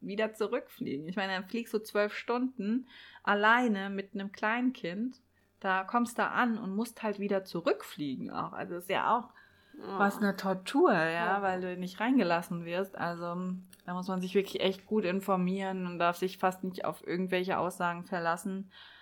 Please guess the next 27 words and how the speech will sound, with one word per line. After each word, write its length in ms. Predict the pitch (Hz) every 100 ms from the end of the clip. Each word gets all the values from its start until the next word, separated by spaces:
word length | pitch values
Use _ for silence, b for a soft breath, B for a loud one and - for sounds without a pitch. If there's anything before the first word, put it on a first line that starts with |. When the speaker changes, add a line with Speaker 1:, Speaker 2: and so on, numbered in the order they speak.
| b b -
Speaker 1:
weil, 580 | 175 175 170 170 170 170
ähm, 520 | 104 170 170 170 175 190
ja, 240 | 208 151
scheinbar 380 | - 160 165 165
das 160 | 170 -
immer 260 | 175 175
noch 200 | 175 175
passiert, 580 | 180 170 - 190 196 196
dass 180 | 202 - _ _ _
da 200 | - 170
fehl-, 760 | 170 - 175 185 190 196 202 220 -
dass 180 | - 175
du 100 | 180
halt 120 | 175
auch 120 | 139 151
einfach 260 | 165 180
so 120 | 180 160
losfliegen 580 | 226 311 - 151 147
kannst, 400 | 143 139 143 -
ne? 140 | 160 175
Dass 180 | 165 -
auch 220 | 151 -
praktisch 320 | 160 - -
bei 120 | 160
deinem 160 | 151 156
Speaker 2:
Ja. 40 |
Speaker 1:
Startflughafen 920 | - 165 196 196 190 185 185 180 185